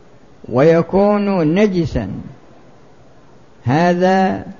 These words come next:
الممزوج. أما الممزوج به فيكون طهورا، يكون باق على الأصل،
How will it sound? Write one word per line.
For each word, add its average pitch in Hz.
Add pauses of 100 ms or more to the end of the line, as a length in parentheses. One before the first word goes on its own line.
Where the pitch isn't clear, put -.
(440)
الممزوج. 151 (540)
أما 180
الممزوج 175
به 226 (920)
فيكون 175
طهورا، 165 (1200)
يكون 175
باق 220 (260)
على 175
الأصل، 165